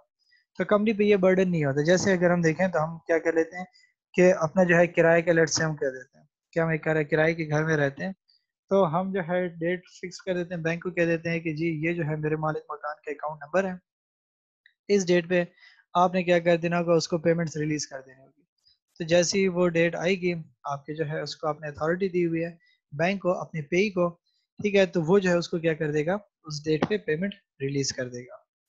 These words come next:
फिर उसके बाद जो है एक और system जो है जो बाहर countries में ज़्यादातर इस्तेमाल होता है, ठीक है,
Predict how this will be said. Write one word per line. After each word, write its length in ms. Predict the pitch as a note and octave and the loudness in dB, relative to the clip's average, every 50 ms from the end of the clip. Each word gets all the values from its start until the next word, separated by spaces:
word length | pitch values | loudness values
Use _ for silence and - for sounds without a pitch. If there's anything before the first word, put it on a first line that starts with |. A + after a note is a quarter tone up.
| _ _ _ _ _ _ _ _ _ _ _ _ _ _ _ _ _ _ _ _ _ _ - - - - - _ _ _ _ - | _ _ _ _ _ _ _ _ _ _ _ _ _ _ _ _ _ _ _ _ _ _ -20 -20 -20 -20 -20 _ _ _ _ 2
फिर 160 | - C4 C4+ A#3+ | 2 2 4 2
उसके 320 | A3+ G3 - - C4+ C4 | 0 0 0 0 0 2
बाद 220 | A#3 G#3 G3+ G3+ | 4 4 4 4
जो 120 | F#3+ G#3 G3 | 4 2 2
है 200 | F3+ F3 F3+ F#3+ G3+ G3 F#3 _ _ _ _ _ _ _ _ _ _ _ _ _ _ _ _ _ _ - | 2 2 2 0 -2 -4 -10 _ _ _ _ _ _ _ _ _ _ _ _ _ _ _ _ _ _ -2
एक 160 | G3+ G3 - | -2 0 4
और 160 | G#3 A3+ B3 A#3 | 4 4 4 2
system 360 | - A3 G3+ - - A3+ A3+ | 0 -2 -2 -2 0 -2 -2
जो 100 | G#3+ G#3 | 0 0
है 500 | F3+ F#3 F#3+ F#3+ F#3+ F#3 F#3 - F3+ F#3 | 2 4 4 2 2 0 -4 -10 -12 -6
जो 180 | D#3 D#3 F3+ F3+ | -2 0 0 2
बाहर 260 | D3+ D#3 D#3 F3 F#3+ F#3 | 2 2 2 2 0 -2
countries 340 | - F#3 E3+ E3+ F#3+ F3 F3+ | -4 -6 -4 -4 -4 -4 -2
में 80 | F3+ | -2
ज़्यादातर 340 | D#3+ E3 E3 E3 E3 F#3 F3 | 0 0 0 -2 -2 -4 -6
इस्तेमाल 440 | F3 D#3+ - - E3 D#3 D#3 D#3+ E3 | -6 -6 -8 -10 -8 -6 -4 -4 -4
होता 300 | E3 D#3 D3 - D#3 D3+ | -4 -6 -8 -8 -8 -10
है, 100 | D3+ D#3 D#3 _ _ _ _ _ _ _ _ _ _ - | -10 -12 -16 _ _ _ _ _ _ _ _ _ _ -8
ठीक 160 | - D3+ D#3 | -8 -6 -4
है, 180 | E3+ E3+ E3 D#3 | -4 -6 -6 -8